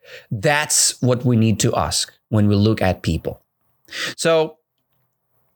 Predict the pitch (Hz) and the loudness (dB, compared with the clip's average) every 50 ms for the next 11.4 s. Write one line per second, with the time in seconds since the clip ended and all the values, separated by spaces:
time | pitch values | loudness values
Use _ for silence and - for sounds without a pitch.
0 | _ _ - - - 151 175 190 214 233 220 - - - 196 180 160 160 165 - | _ _ -8 -4 0 2 2 2 2 0 0 -2 -2 0 0 2 2 0 0 0
1 | - 160 139 139 - - 135 143 135 131 127 139 131 113 - - 131 117 117 107 | 0 0 0 0 2 2 2 2 2 2 0 0 0 0 2 2 2 2 2 2
2 | - 110 107 101 - - 98 62 60 - - - - - _ _ _ _ _ _ | 0 0 0 2 2 0 0 -2 -4 -6 -8 -12 -14 -16 _ _ _ _ _ _
3 | _ _ _ - - - 208 208 185 - 101 78 - - - - _ _ _ _ | _ _ _ -6 -2 0 0 0 2 0 0 0 -2 -4 -8 -10 _ _ _ _
4 | _ _ _ _ _ - 110 127 139 143 151 165 175 180 160 143 147 139 113 113 | _ _ _ _ _ -2 0 0 2 2 2 2 2 0 0 0 0 0 0 0
5 | 127 123 123 - - - - - 117 151 160 170 143 - 185 175 165 151 127 127 | 2 2 2 0 -2 -4 -2 0 2 2 2 0 -2 -2 0 0 2 2 4 4
6 | 127 131 135 143 143 143 147 147 147 143 - - - 135 131 127 123 113 104 76 | 2 2 2 2 2 2 2 2 2 0 0 0 0 0 0 0 0 0 -2 -2
7 | - - - _ _ _ _ _ _ _ _ _ _ _ _ _ _ _ - 101 | -4 -6 -10 _ _ _ _ _ _ _ _ _ _ _ _ _ _ _ -2 0
8 | 104 107 104 104 104 98 104 - - - 101 110 131 151 170 165 160 170 175 165 | 2 2 2 2 2 2 0 -2 -2 -2 0 0 2 2 2 0 0 0 0 0
9 | 156 147 131 120 117 113 110 - - - - - _ _ _ _ _ _ _ _ | 0 0 0 0 0 -2 -4 -8 -12 -18 -20 -20 _ _ _ _ _ _ _ _
10 | _ _ - - 95 95 92 95 - - - 139 151 147 - 160 120 - 147 123 | _ _ -6 -2 0 0 0 0 0 0 0 0 0 0 0 -2 0 2 2 2
11 | 110 104 - - - - - - | 2 2 0 -2 -4 -4 -6 -8